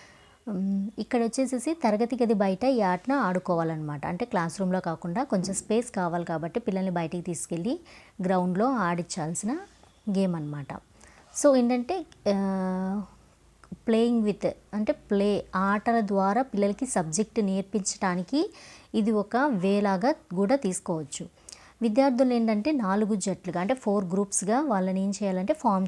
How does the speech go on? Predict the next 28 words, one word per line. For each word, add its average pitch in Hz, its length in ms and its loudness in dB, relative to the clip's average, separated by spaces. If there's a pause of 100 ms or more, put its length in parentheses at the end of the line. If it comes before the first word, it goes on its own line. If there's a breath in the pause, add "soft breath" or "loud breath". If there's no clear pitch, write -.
చేయాలి 160 180 -2
ఫస్ట్. - 380 -2 (460 loud breath)
తర్వాత 262 360 2
ఏంటంటే 240 360 0
కొన్ని, 220 640 2 (480)
ఆ, 220 220 -2
సూచించిన 233 640 0
విధానాలు 190 540 2
మానవ 196 360 0
హారం 180 420 0
లాగా 180 340 0
ఏర్పరచాలంట. 165 760 -4
హ్యూమన్ 214 420 0 (100)
చైన్ 208 160 0
తెలుసు 190 320 -2
కదండి, 190 380 0 (420 loud breath)
అలాగా 208 340 2
పిల్లల్ని 196 420 0
ఏం 190 100 0 (100)
చేయాలి, 180 240 0
ఫోర్ 190 320 0 (120)
గ్రూప్స్‌గా 196 420 0
డివైడ్ 175 460 0
చేసి 302 400 -2 (580 loud breath)
అలాగా 226 540 2
మానవ 208 420 2
హారాలుగా 196 720 2
ఏర్పరచండి, 190 760 -2